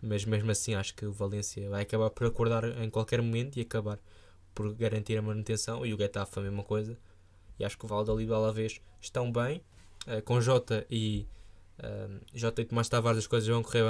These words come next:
bem, eh, é esperar para ver, mas acredito que o Elche, o Osasuna e o Esca vão, vão acabar por descer divisão, mas é esperar para ver, como eu digo, muita coisa pode mudar nesta segunda volta. Tomás, rumamos a Paris, à cidade,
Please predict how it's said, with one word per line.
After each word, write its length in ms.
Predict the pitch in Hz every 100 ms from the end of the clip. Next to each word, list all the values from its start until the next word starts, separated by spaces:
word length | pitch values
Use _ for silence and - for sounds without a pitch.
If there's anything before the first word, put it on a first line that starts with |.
| 120
bem, 120 | 151 - - _ _ - - - -
eh, 460 | 113 107 107 104 110
é 40 |
esperar 260 | 123 - 104
para 120 | 104
ver, 260 | 98 104 - - - - -
mas 160 | 98 101
acredito 380 | 107 110 113 -
que 80 |
o 60 | 117
Elche, 200 | 110 110
o 20 | 113
Osasuna 340 | 113 - 113
e 40 |
o 120 | 113 120
Esca 320 | 120 - 120 - - - -
vão, 540 | 107 110 107 104 98 - -
vão 200 | 113 101
acabar 380 | 101 104 98 101
por 240 | - 104
descer 240 | - 104
divisão, 400 | 101 104 101 110
mas 140 | 135 123
é 40 |
esperar 220 | 135 165
para 140 | 160 170
ver, 160 | 139
como 160 | 127 113
eu 40 |
digo, 220 | 113 107 104 - - -
muita 200 | 110 120
coisa 240 | 123 117
pode 220 | 120 113
mudar 180 | 104 110
nesta 180 | 107 104
segunda 240 | - 107
volta. 280 | 107 98 - - - - - -
Tomás, 440 | 120 131 139 - - - - -
rumamos 400 | - 131 131 135
a 60 |
Paris, 440 | 139 131 135 139 -
à 80 | 113
cidade, 360 | 123 117 113